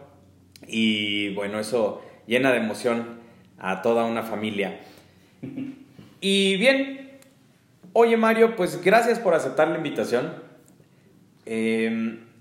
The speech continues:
hay, hay una, una forma de comunicar ahora en estos, en estos días, eh, en estas nuevas formas, y, y estos podcasts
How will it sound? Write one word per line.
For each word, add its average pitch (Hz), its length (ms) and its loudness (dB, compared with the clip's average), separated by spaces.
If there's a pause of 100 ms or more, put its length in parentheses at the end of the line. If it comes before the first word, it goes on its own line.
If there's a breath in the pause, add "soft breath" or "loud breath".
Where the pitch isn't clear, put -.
(220)
hay, 170 320 0
hay 170 220 4
una, 143 800 0
una 143 720 0
forma 156 440 2
de 131 140 0
comunicar 117 640 0
ahora 131 300 2
en 123 120 -6
estos, 120 580 -4 (520 soft breath)
en 107 180 -6
estos - 720 -2 (680)
días, 160 640 0 (160)
eh, 104 640 -6
en 113 120 -4
estas 123 320 -2
nuevas 127 360 0
formas, 147 480 0 (680 loud breath)
y, 135 460 0
y 170 120 4
estos 202 280 2
podcasts 202 560 2